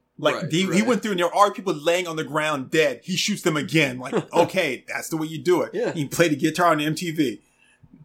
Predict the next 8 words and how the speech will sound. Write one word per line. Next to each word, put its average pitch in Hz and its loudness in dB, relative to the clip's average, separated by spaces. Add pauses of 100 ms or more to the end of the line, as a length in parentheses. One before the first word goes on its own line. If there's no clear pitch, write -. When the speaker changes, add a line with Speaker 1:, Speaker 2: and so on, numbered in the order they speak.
(380)
Speaker 1:
Uh, 156 2
then 202 0
he 220 -4
did 220 -4
a - -2
movie 220 -4
called 196 2
Stonewall, 196 4